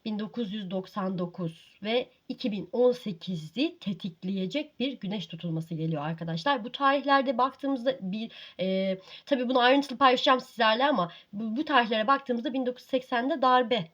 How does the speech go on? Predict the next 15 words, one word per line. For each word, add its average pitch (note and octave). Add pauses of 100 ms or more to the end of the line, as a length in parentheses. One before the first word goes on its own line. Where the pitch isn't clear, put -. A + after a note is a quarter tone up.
(100)
biliyorsunuz F3
ki E3
var. A#3
Eee, F3
on A3
iki G3+ (160)
Eylül E3+
darbesi E3
sanıyorum. F3 (340)
On -
iki F#3
Eylül D#3+
tarihi E3+
yanlış E3+
hatırlamıyorsam. F#3